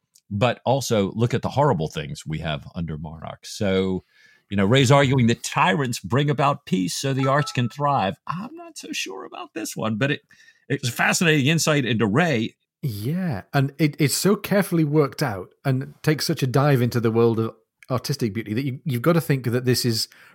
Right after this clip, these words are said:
Speaker 2: Ray trying to be sincere.
Speaker 1: Yeah.
Speaker 2: And perhaps we don't know everything about Ray's role and motives, and perhaps certainly Ray doesn't know everything about Stephen and his motives.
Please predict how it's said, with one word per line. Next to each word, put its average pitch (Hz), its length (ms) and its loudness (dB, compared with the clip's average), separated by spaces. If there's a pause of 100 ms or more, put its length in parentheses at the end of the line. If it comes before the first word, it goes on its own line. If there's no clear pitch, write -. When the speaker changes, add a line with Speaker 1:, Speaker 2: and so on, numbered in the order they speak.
Speaker 2:
Ray 117 300 4
trying 120 260 -2
to 117 60 0
be 117 100 0
sincere. 104 640 -2 (160)
Speaker 1:
Yeah. 147 200 0 (140)
Speaker 2:
And 110 260 -2
perhaps 127 340 0
we 123 100 0
don't 123 180 4
know 120 140 6
everything 123 300 4
about 110 260 0
Ray's 113 220 2
role 107 200 4
and 107 100 0
motives, 110 360 -2
and 107 100 -4
perhaps 113 220 -4
certainly 139 400 2
Ray 117 200 4
doesn't 113 220 0
know 113 120 2
everything 110 280 0
about 110 320 0 (260)
Stephen 127 380 4
and 107 120 0
his 131 160 2
motives. 98 560 -2